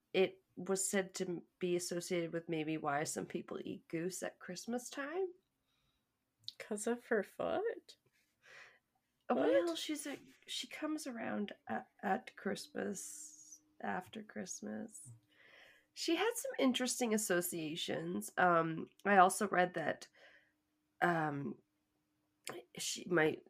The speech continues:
Speaker 1: be described as having a splayed foot, whether that meant her toes went away from each other, but it may have been misshapen due to constant working on the treadle of the spinning wheel. So, like, the foot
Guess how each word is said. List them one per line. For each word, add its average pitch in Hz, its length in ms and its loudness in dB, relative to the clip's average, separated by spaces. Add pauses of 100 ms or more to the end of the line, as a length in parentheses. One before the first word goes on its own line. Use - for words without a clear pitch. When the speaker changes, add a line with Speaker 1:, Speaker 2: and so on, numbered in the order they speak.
Speaker 1:
be 165 140 2
described 151 420 2
as - 140 -6
having 151 220 -2
a - 60 -6
splayed 139 680 0
foot, 277 520 -2 (720)
whether 160 300 -2
that 151 200 -2
meant - 220 -2
her 147 300 -4 (800)
toes 175 480 -6
went 160 140 2
away 156 240 0
from 208 200 -6
each 226 220 -2
other, 220 400 0
but - 260 0 (440)
it 180 160 4
may 175 160 6
have 175 120 6
been 170 220 4
misshapen 160 560 0
due 160 220 -2
to 160 180 -6
constant 165 560 -2
working 160 460 -2
on 147 240 0
the 143 80 -2
treadle 160 560 2
of 165 80 -4
the 143 100 -6
spinning 143 460 -2
wheel. 196 340 2
So, 185 160 -4
like, 156 220 -2
the 165 80 -6
foot - 320 -4